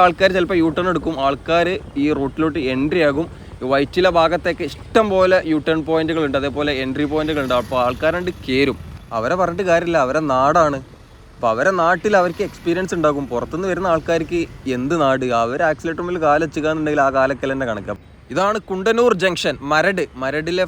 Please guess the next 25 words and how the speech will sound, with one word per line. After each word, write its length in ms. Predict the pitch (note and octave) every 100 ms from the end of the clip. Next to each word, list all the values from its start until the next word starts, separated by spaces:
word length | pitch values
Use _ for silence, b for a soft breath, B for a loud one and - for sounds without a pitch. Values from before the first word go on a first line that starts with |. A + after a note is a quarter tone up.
| D#3+
ഫ്ലാറ്റ് 320 | D#3 D#3+ E3+
പൊളിച്ച 220 | D#3+ D#3+ F3+ D#3+
സംഭവമൊക്കെ 360 | D3+ E3+ D#3+
എല്ലാവരും 240 | D#3 D#3+ D#3
അറിഞ്ഞിട്ടില്ലേ? 380 | C#3+ C3+ G#2+ F2+ B B B B
അപ്പോൾ 120 | - C3+
കുണ്ടന്നൂർ 360 | C#3 D#3 F#3+ G#3 F3
ജംഗ്ഷൻ്റെ 600 | F3 - G3+ G3+ F#3 G3 E3+
ഭാഗത്ത് 300 | E3+ F3+ F3
എത്തിയിട്ടുണ്ട്. 500 | D3+ F3+ F3 D3 D#3 F#3 - -
അപ്പോൾ 160 | - C3+
ഇടപ്പള്ളി 500 | C#3 F3+ - A3 B3 G#3+
മുതൽ 200 | F3+ A3+ - - D3+
അരൂർ 260 | D3+ E3 G3 D#3
ഭാഗം 300 | E3 E3+ F#3 D#3+
വരെ, 180 | D#3 D3+ - C#3+
ഈ 40 | D#3+
ഒരു 100 | F#3 - - - - C#3+
മരട് 340 | D3+ F#3+ G#3 G3
ഭാഗം 300 | F3+ F3+ G3 F#3
വരെയെങ്കിലും 440 | E3 F3 E3 D3+ D#3+
നിങ്ങൾ 160 | D3+ D#3+ C#3
അമിത 240 | C#3 D3 E3 C#3+
വേഗതയിൽ 440 | D3 D3 D3 F3+ F#3+
നാലുവരിയിൽ 500 | C3+ C3+ C#3+ C#3+ D3+